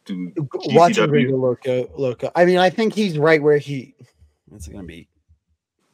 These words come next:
Speaker 2: minimizing, but whatever. It, I think he's right where he should be. Like, he does a lot of crazy shit really well.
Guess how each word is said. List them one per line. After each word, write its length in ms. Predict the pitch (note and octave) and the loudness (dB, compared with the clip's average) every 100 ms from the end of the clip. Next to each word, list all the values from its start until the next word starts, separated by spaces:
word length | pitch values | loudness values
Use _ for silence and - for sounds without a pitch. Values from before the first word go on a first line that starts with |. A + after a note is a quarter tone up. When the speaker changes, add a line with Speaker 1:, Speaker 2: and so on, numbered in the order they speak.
| _ | _
Speaker 2:
minimizing, 800 | B2+ B2 G#2+ G2+ F2+ E2 - F2+ | -14 -14 -12 -12 -14 -14 -16 -16
but 280 | F#2 F2+ D2 _ _ - - - - | -14 -14 -14 _ _ -20 -20 -20 -14
whatever. 320 | G#2+ F#2+ C#2+ - | -12 -12 -12 -2
It, 280 | D#3 D3+ _ - - | 0 0 _ -12 -8
I 100 | E3 | -4
think 220 | G#3 F#3 | -4 -4
he's 140 | F3+ | -2
right 200 | D3+ C3+ | 0 0
where 120 | C3+ | -2
he 140 | B2+ A#2+ | -4 -8
should 260 | - B2 | -8 -6
be. 260 | C3+ C#3+ C#3 _ _ _ _ | -4 -4 -6 _ _ _ _
Like, 240 | A2+ A2 | -8 -8
he 180 | - A#2+ | -10 -14
does 420 | A#2 A#2+ A2 A2+ A#2+ | -10 -8 -6 -8 -8
a 60 | |
lot 280 | G#2+ G#2 G2+ | -8 -6 -8
of 80 | G2+ | -12
crazy 460 | - G#2 G#2 F#2+ G2+ | -12 -12 -10 -12 -12
shit 380 | - G2+ F#2+ - _ _ _ _ _ _ | -10 -8 -10 -12 _ _ _ _ _ _
really 420 | A2 G2+ G2 F#2 | -16 -12 -10 -12
well. 480 | F#2 F#2 F2+ C#3 G3+ | -10 -10 -6 -8 -8